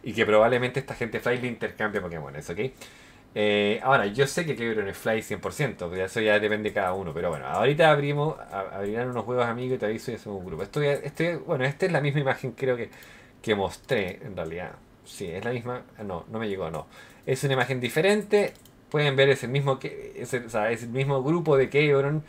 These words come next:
y toda esta gente, digamos, lo invita constantemente a, a raids. Eh, acá se puede ver que Kebron Family, los hueones usan Fly, los hueones usan Fly, ahí está el, el signo de, de P G Shark, la gente usa Fly, aquí están los cien I B,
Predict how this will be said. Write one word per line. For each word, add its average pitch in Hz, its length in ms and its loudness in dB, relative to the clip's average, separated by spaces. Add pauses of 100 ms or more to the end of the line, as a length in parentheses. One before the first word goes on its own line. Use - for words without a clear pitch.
(440)
y 127 80 -6
toda 156 160 4
esta 151 160 -6
gente, 156 420 0
digamos, 139 680 2 (140)
lo 117 240 2
invita 156 540 2
constantemente 139 760 -2
a, 117 360 -2
a - 20 -2
raids. 165 760 0
Eh, 107 400 2
acá 117 200 0
se 123 160 -2
puede 117 260 4
ver 117 220 2
que 110 340 0 (340)
Kebron 127 380 4
Family, 143 400 4
los 104 180 -2
hueones 95 320 -2
usan 120 260 -4
Fly, 165 540 2 (360)
los 92 160 -2
hueones 101 340 0
usan 117 300 -2
Fly, 165 440 4
ahí 135 80 2
está 127 300 0
el, 120 160 -4
el 101 160 -8
signo 110 320 -6
de, 98 220 0
de 90 100 -6
P 98 180 -6
G 120 80 -8
Shark, 175 440 2 (480)
la 101 120 -2
gente 104 320 -2
usa 135 280 2
Fly, 185 560 4
aquí 101 180 -8
están 107 220 -4
los 101 100 -4
cien 113 240 -6
I 147 100 -2
B, 190 360 4